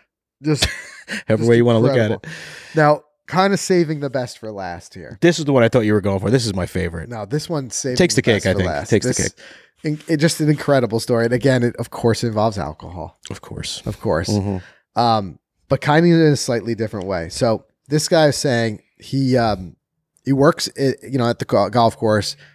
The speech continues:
Speaker 1: He's working in the cat, the, in the, uh, the cart barn, so to speak. And towards the end of the night,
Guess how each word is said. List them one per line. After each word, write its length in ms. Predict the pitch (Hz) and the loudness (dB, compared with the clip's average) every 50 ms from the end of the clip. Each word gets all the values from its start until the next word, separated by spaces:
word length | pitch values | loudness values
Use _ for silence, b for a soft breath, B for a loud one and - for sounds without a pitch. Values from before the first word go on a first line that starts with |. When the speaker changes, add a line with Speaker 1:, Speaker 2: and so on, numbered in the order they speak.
| b b | b b
Speaker 1:
He's 140 | - 117 101 | -8 -6 0
working 300 | 110 117 - - 123 110 | 0 0 0 0 -2 -2
in 100 | 104 104 | -2 -2
the 80 | 104 - | -4 -6
cat, 420 | - - 113 98 92 - - - | -4 -2 0 2 2 0 -2 -2
the, 120 | 107 110 80 - | -4 -4 -2 -2
in 100 | 113 107 | -2 -2
the, 180 | 107 107 104 98 | 0 0 0 0
uh, 60 | 90 | 0
the 80 | 95 | -2
cart 320 | - - - 117 104 - - | -4 -2 0 0 0 0 -2
barn, 280 | 101 95 85 85 90 _ _ _ | -4 -4 -2 -4 -6 _ _ _
so 200 | - - 110 104 | -8 -4 -2 -2
to 60 | 92 | -2
speak. 380 | - - - 95 90 - _ _ B B B B B B B B B B | -4 -8 -8 -8 -8 -8 _ _ B B B B B B B B B B
And 380 | 123 139 135 135 123 104 95 b b b b b b b b b b b b b b b _ _ _ - | 0 2 2 2 0 -2 -6 b b b b b b b b b b b b b b b _ _ _ 0
towards 300 | - 185 190 190 165 160 | 4 4 4 4 4 2
the 140 | 185 185 | 0 2
end 160 | 160 175 185 196 | 2 2 2 2
of 80 | 180 | 2
the 80 | 202 196 | 0 0
night, 300 | 170 156 170 180 - | 2 2 2 2 0